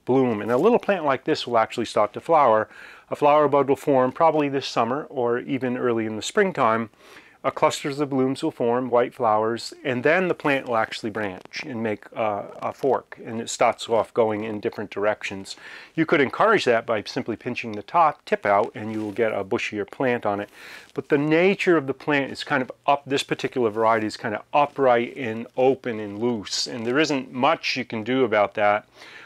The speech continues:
other than pruning it back. If you're going to go through pruning on that, you don't want to do it in the wintertime. And as we mentioned, there are some issues with growing curry or the Murraya,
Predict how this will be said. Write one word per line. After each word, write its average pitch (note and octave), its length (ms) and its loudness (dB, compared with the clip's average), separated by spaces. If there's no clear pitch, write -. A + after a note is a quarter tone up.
other B2 240 2
than G#2+ 160 -4
pruning A2+ 360 -4
it G2+ 140 -12
back. G#2 540 -2
If C#3+ 260 -6
you're C3 120 -2
going E3 220 0
to A#3 80 0
go D#3+ 120 2
through C#3 220 -4
pruning A#2+ 380 -4
on A2+ 160 -6
that, A2 160 -4
you G#2+ 80 -10
don't C3 240 0
want B2+ 140 0
to A2+ 40 -4
do A#2 160 -2
it A2+ 40 -4
in G#2+ 100 -8
the G2+ 80 -10
wintertime. G#2+ 580 -14
And G#2+ 420 -12
as A2+ 220 -8
we A#2+ 40 -8
mentioned, A#2 460 -6
there A2 160 -2
are A2+ 180 2
some A#2+ 220 -8
issues A#2+ 380 -6
with A2 140 -10
growing B2+ 380 0
curry C3+ 460 -4
or B2 100 -4
the A2 80 -8
Murraya, A2+ 640 -2